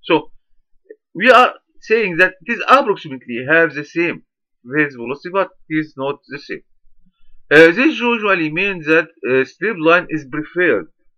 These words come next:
a medium for such coupler, because, uh, strip line, the phase velocity is nearly, uh, C over square root epsilon r. But for the case of micro strip line, uh, it is not preferred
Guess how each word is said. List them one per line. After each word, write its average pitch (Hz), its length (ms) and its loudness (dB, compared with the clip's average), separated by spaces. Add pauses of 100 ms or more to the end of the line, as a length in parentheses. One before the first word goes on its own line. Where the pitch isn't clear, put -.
(500)
a 117 80 -2
medium 151 500 -4
for 131 300 -2
such - 340 -4
coupler, 160 300 -4
because, 165 400 -4 (260)
uh, 127 140 0 (120)
strip 214 320 -8
line, 196 340 0 (320)
the 143 120 -2
phase 226 180 -6
velocity 202 340 -8
is 170 260 -6
nearly, 160 540 -6 (360)
uh, 131 260 2
C 190 300 -12
over 151 300 0
square 156 300 0
root 151 260 -6
epsilon 127 340 -10 (100)
r. - 120 -16 (800)
But 160 240 0
for 160 160 0
the 151 140 -4
case 190 200 -4
of 151 140 -12
micro 160 240 -6
strip 156 260 -6
line, 165 320 -2 (360)
uh, 147 60 0 (360)
it 156 140 -20
is 165 200 -6
not 160 220 -6
preferred 151 520 -2